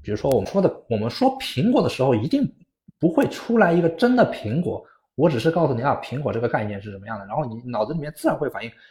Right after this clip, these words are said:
出一个，一个圆形的东西，然后它是红色的，它是甜的，就这样一个东西。但是不会，不会说我真的出来一个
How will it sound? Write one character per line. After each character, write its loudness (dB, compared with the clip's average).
出 -4
一 -2
个， 2
一 0
个 2
圆 4
形 2
的 2
东 -2
西， -6
然 0
后 0
它 -2
是 -4
红 -2
色 -2
的， -8
它 -8
是 -8
甜 -10
的， -8
就 -6
这 2
样 2
一 0
个 -2
东 -2
西。 -12
但 2
是 2
不 -8
会， -2
不 -4
会 2
说 0
我 -4
真 4
的 4
出 -8
来 0
一 -2
个 -4